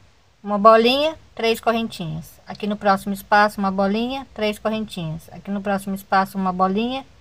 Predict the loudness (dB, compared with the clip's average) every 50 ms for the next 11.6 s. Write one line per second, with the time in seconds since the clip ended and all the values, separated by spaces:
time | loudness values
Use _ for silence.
0 | _ _ _ _ _ _ _ _ -8 -4 -4 -4 -4 -4 -4 -2 -2 -2 -2 -4
1 | -4 -6 -6 -6 -6 -8 -10 -14 -20 -20 -20 -20 -20 _ -4 -2 -2 -2 0 0
2 | 0 0 0 0 2 4 6 6 4 2 0 -4 -8 -10 -10 -10 -10 -4 0 0
3 | 0 0 -2 -6 -8 -6 -4 -2 -2 -2 -2 -4 -4 -4 -2 -2 -2 -2 -2 -2
4 | 0 2 4 4 2 2 0 -4 -4 -6 -8 -12 -18 -20 -20 -20 _ _ _ _
5 | -2 0 2 2 0 -2 -4 -12 -16 -16 -18 -20 -20 _ _ _ _ _ _ _
6 | _ -8 -6 -6 -4 -2 -2 0 0 0 0 0 -2 -2 -2 -2 -2 -2 -4 -8
7 | -10 -12 -20 _ _ _ _ _ _ _ _ _ _ -14 -14 -6 -2 -2 -2 0
8 | 0 0 0 0 0 0 -2 -4 0 2 4 4 4 4 0 -4 -8 -16 -20 _
9 | _ _ -10 -6 -2 -2 -2 -2 -2 0 2 2 2 0 -4 -6 -6 -4 -4 -4
10 | -4 -6 -8 -12 _ _ _ _ _ _ _ _ -10 -6 -4 -4 -2 -2 -2 0
11 | 0 -2 -2 -4 -4 -2 -2 -2 -2 -2 -6